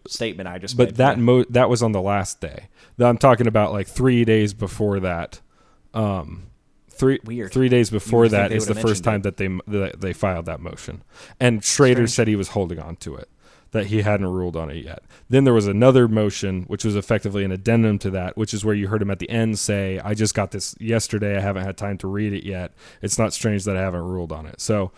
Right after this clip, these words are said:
Speaker 2: there's, there is multiple motions there.
Speaker 1: Very strange. I don't know how that didn't get reported on the news site I
Speaker 2: Yeah,
Speaker 1: was
Speaker 2: and, and, well,
Speaker 1: following, but
Speaker 2: well, for one, it didn't get reported much anywhere.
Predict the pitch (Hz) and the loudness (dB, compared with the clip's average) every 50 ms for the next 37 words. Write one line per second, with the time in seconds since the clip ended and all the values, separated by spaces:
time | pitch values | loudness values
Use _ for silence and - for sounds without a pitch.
0 | - - - _ _ _ _ _ _ - 113 120 120 113 107 98 - - - 113 | -20 -20 -20 _ _ _ _ _ _ -4 2 4 4 4 4 2 -2 -8 -4 2
1 | 113 113 110 104 101 95 92 - - - _ _ _ _ - 120 120 135 131 117 | 4 4 4 4 2 -2 -4 -8 -10 -10 _ _ _ _ 2 6 8 8 8 6
2 | - - - 117 104 101 98 - - 113 113 110 107 95 - - 82 80 73 - | 4 0 0 2 2 2 0 -2 -2 0 0 2 2 0 -2 -6 -12 -14 -16 -16
3 | - - - 104 85 73 - - - _ _ _ _ _ _ _ _ _ _ _ | -18 -16 -14 -14 -14 -14 -14 -20 -20 _ _ _ _ _ _ _ _ _ _ _
4 | _ _ _ _ - - _ - _ _ _ - 98 107 117 120 120 - - 113 | _ _ _ _ -20 -20 _ -20 _ _ _ -14 -10 -8 -8 -8 -8 -8 -8 -8
5 | 104 95 90 - - - 113 107 107 104 107 104 101 98 95 - 120 110 104 104 | -8 -8 -10 -14 -12 -10 -8 -8 -6 -4 -6 -6 -6 -8 -6 -4 -2 0 0 0
6 | 101 110 104 101 101 104 101 101 95 101 92 98 95 - - 113 104 101 98 95 | -2 -4 -4 -4 -6 -8 -10 -10 -10 -12 -12 -12 -14 -10 -8 -8 -6 -6 -6 -6
7 | 95 92 92 92 95 101 95 - - 104 90 90 90 123 139 135 131 120 139 131 | -6 -6 -6 -4 -4 -4 -4 -4 -4 -4 -4 -2 0 2 4 4 2 2 2 0
8 | 131 - - 135 127 120 - - 127 123 120 120 117 107 104 95 90 87 87 90 | 0 0 0 0 -2 -2 -2 2 4 6 8 8 8 6 4 -2 -2 -6 -8 -6
9 | 90 90 117 117 110 - - 127 120 131 151 147 123 113 98 104 120 120 113 113 | -2 0 2 2 2 0 -2 0 2 4 4 6 4 4 4 2 0 0 2 0
10 | 104 80 92 - - - 123 113 107 101 90 98 98 101 98 - 101 104 98 87 | 0 -2 -2 -4 2 4 4 4 4 2 -2 -2 -2 -2 0 0 0 -2 -2 -2
11 | 85 78 80 80 76 87 101 | -6 -8 -12 -14 -16 -18 -18